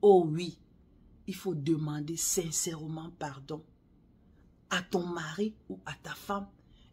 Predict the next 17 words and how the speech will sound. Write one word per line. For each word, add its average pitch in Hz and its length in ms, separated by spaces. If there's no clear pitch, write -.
et 185 180
aussi 196 420
demander 170 800
sincèrement 180 920
pardon 165 600
à 151 140
Dieu 190 480
et 196 300
annuler, 190 1120
annuler 202 960
ces 240 380
mauvaises 190 840
paroles. 156 880
Annuler 185 720
ces 214 200
mauvaises 165 680
paroles 143 480